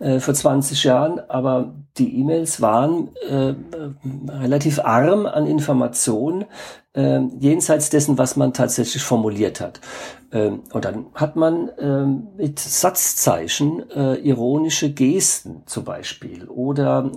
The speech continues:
äh, ein Smiley, äh, vermittelt. Das war noch Kombination aus bestimmten Tasten. Ähm, die Industrie hat es sehr schnell aufgegriffen und hat aus diesen Kombinationen,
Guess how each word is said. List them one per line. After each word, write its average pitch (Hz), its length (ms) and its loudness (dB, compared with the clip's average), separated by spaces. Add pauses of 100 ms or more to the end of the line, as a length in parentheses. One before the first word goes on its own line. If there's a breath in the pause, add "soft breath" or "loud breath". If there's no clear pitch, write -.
äh, 120 300 0
ein 127 200 4
Smiley, 127 840 4
äh, 104 200 -10
vermittelt. 76 560 -8
Das - 180 -6
war 113 160 -2
noch 120 320 -6
Kombination 127 880 0
aus 131 240 -2
bestimmten 143 640 -2 (320 loud breath)
Tasten. 90 600 0 (580 loud breath)
Ähm, 117 460 2
die - 120 0
Industrie 139 360 2
hat 170 120 0
es 147 120 2
sehr 156 140 4
schnell 156 260 0
aufgegriffen 143 800 -2
und 135 180 0
hat 139 220 -2
aus 131 120 -2
diesen 135 220 2
Kombinationen, 131 1040 2